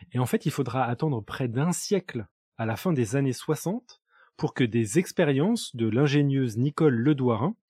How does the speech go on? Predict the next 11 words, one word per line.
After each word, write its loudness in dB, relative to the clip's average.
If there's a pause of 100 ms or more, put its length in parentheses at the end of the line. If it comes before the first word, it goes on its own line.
(260)
Cocorico 2
cette -6
fois-ci, -8 (640)
illuminent 6
le 4
destin 4
de 0
ces -2
élusives 0
cellules 0
vagabondes. -4